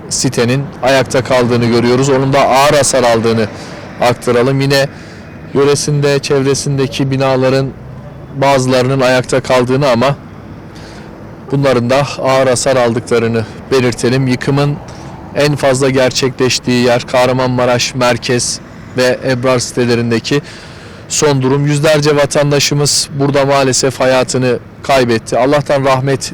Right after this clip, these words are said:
dileyelim. Acımızın büyüklüğünü burası ve sizlere aktardığımız birçok görüntü zaten aktarıyor, aktarıyor, belirtiyor. Bizim çok fazla şeyde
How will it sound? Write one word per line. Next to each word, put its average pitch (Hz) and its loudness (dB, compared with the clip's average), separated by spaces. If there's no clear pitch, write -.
dileyelim. 120 0
Acımızın 156 2
büyüklüğünü 151 0
burası 143 2
ve 131 2
sizlere 131 0
aktardığımız 131 2
birçok 131 -2
görüntü 131 0
zaten 135 2
aktarıyor, 131 2
aktarıyor, 123 2
belirtiyor. 131 4
Bizim 131 2
çok 139 0
fazla 135 2
şeyde 131 2